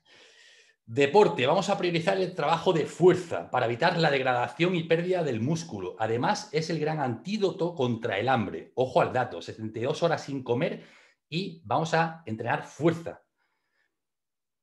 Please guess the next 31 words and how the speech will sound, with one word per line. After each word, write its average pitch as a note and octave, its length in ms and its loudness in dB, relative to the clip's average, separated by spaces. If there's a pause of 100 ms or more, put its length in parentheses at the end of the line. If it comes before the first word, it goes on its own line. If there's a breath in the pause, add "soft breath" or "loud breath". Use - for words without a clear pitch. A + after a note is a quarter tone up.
(420)
Yo G2+ 580 0
creo G3 640 0
que A2+ 280 2
no G#2 160 -2
hace A2+ 140 -6
falta - 280 -2
estudiar G#2 380 -4
una G#2+ 180 -4
carrera C#3 540 2
como G#2+ 180 -2
yo, D3 260 2
ni C#3+ 120 0
dedicarte A2 560 -2
a G#2+ 100 0
esto, E3 300 0
ni B2+ 100 0
llevar A#2 220 0
diez A#2+ 160 -4
años B2 140 -4
de B2 80 -2
experiencia B2+ 500 -2 (240 loud breath)
para A2+ 180 2
aplicar A2+ 380 -2
un D#3+ 160 2
poquito C#3+ 400 0
de A2 80 0
lógica D#3+ 840 0
y A#2+ 60 -8
de A#2+ 60 -4
sentido A#2+ 420 -4
común E3 640 2